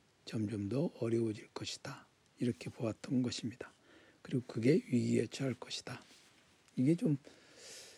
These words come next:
어, 일-, 일-, 일테면 이걸 이제 보나파르트주의,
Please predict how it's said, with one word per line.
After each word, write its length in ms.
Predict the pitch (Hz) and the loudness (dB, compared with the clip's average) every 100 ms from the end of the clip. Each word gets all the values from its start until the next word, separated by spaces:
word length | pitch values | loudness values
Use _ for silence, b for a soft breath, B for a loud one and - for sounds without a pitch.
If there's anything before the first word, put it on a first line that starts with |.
| B _ _ _ 147 | B _ _ _ -4
어, 260 | 120 117 | -2 -2
일-, 220 | 120 117 - _ - | -2 -4 -6 _ 0
일-, 160 | 165 175 _ _ 160 | 0 0 _ _ 0
일테면 340 | 156 190 202 | 6 8 10
이걸 280 | 139 165 147 | 10 10 10
이제 80 | 127 | 8
보나파르트주의, 920 | 131 143 139 127 - - - 92 | 6 4 4 0 -2 -4 -2 -2